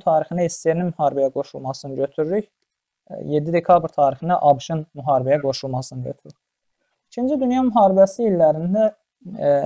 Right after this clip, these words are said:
mühüm qərarların qəbul edildiyi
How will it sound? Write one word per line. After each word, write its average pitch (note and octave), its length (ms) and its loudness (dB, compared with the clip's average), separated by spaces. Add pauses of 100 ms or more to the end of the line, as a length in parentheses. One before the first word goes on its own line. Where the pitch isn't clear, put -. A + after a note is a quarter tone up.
(560)
mühüm F3 400 -6
qərarların D#3+ 720 6
qəbul D#3 400 2
edildiyi C#3+ 400 -4